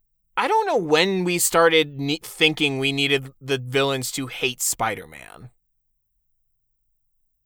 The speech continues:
Spider-Man is just the one that stops them. <laughs>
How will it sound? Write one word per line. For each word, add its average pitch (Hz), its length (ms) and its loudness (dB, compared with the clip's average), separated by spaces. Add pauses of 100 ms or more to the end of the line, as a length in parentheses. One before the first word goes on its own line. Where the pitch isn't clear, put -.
(200)
Spider-Man 330 600 -2
is 226 180 0
just - 240 -2
the 214 80 4
one 175 580 0 (160)
that 151 240 0
stops - 840 4
them. 95 480 -10 (160)
<laughs> - 80 -6